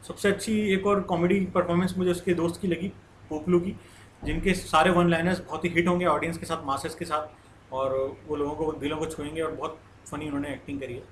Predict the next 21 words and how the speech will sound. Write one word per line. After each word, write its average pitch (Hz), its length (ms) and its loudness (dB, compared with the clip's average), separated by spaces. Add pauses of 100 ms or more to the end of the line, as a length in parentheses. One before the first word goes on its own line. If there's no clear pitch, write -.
(360)
तो 175 60 -8
picture 185 260 -2
को 202 80 0
मैं 208 80 2
साढ़े 185 220 6
तीन 202 180 0
star 190 240 4
देता 175 220 -2
हूँ। 202 180 -6
Picture 170 200 -6
सुपर 170 240 -2
duper 165 220 -2
hit - 160 -6
होगी, 170 180 -2
जैसा 160 220 -4
मैंने 156 180 -8
predictions 160 760 -6
करी 156 160 -4
थी 165 160 -2
वैसा 139 280 -6
होगा। 131 240 -6